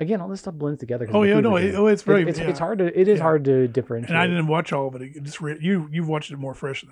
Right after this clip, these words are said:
Speaker 2: I have, so. Um,
Speaker 1: What were you gonna say about the
Speaker 2: Well, first
Speaker 1: psychologist?
Speaker 2: of all, I gotta say
Speaker 1: 'Cause Mel Gibson plays a psychologist in the movie.
Speaker 2: Well, the psychologist in this one is a g-,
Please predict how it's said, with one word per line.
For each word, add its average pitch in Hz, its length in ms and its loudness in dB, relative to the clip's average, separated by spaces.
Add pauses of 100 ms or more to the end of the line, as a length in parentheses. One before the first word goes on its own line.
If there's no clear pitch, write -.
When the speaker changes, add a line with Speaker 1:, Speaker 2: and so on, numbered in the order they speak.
(100)
Speaker 2:
I 139 80 -16
have, 110 240 -18
so. - 160 -20 (960)
Um, 139 360 -6
Speaker 1:
What 139 160 6
were 156 60 4
you 143 120 2
gonna 131 140 2
say 120 220 -4
about 110 180 -6
the 113 80 -16
Speaker 2:
Well, 196 260 8
first 208 200 4
Speaker 1:
psychologist? - 20 -4
Speaker 2:
of 175 60 0
all, 143 220 2
I 151 120 -6
gotta 165 180 -2
say - 200 -6
Speaker 1:
'Cause 160 140 4
Mel 170 200 4
Gibson 143 260 0
plays 120 160 -2
a 110 60 -8
psychologist 104 560 -8
in 104 100 -8
the 98 60 -8
movie. 95 260 -8
Speaker 2:
Well, 151 280 -6
the 147 60 -12
psychologist 254 600 -2
in 185 60 0
this 180 200 0
one 127 360 -8
is 147 180 -10
a 135 80 -12
g-, 139 60 -16